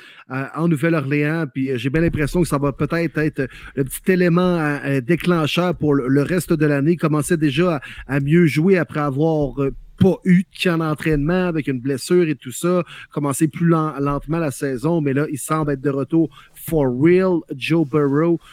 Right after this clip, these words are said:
Donc, euh, ils vont gagner ça, mais ça va être quand même serré, j'ai l'impression, contre les, euh, Faucons d'Atlanta. À Dallas, Dave et ses Lions vont visiter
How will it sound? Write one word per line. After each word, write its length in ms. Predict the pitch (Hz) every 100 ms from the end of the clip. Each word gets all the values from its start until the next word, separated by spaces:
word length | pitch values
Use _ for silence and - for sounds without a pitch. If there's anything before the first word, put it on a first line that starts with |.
| -
Donc, 280 | - 131 -
euh, 140 | 135 139
ils 140 | 156
vont 100 | 208
gagner 380 | 202 214 180 160
ça, 320 | - 214 277
mais 140 | 220 165
ça 100 | 208
va 80 |
être 60 | 247
quand 100 | 311
même 140 | 330 294
serré, 460 | - 220 165 165 -
j'ai 140 | - 135
l'impression, 480 | 156 147 143 185 180
contre 220 | 147 -
les, 180 | 143 143
euh, 100 | 139 127 -
Faucons 400 | 165 - 170 151 - - - _ - -
d'Atlanta. 680 | 147 151 143 135 - 120 98 - - _ -
À 140 | 123
Dallas, 920 | 117 135 233 233 247 240 - - - 110 - - - - - _ _ 98
Dave 640 | 160 214 226 185 151 113 -
et 140 | 139
ses 260 | 139 - 170
Lions 420 | 147 127 190 196 - -
vont 280 | - 113 160
visiter 600 | 135 156 131 139 170 185